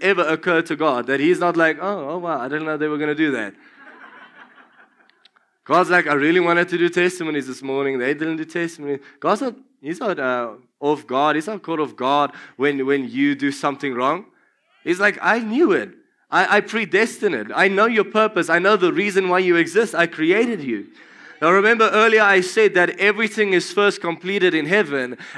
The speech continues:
and then it is dispatched to the earth to complete it, right? Why did Adam and Eve mess up? 'Cause they were,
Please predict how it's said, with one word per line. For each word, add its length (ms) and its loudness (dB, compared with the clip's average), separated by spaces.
and 180 2
then 160 4
it 100 6
is 200 4
dispatched 640 0
to 100 -2
the 160 4
earth 220 2
to 80 -10
complete 440 -2
it, 100 -4
right? 300 2
Why 240 4
did 140 4
Adam 340 4
and 100 2
Eve 300 0
mess 300 2
up? 340 0
'Cause 220 2
they 160 6
were, 340 4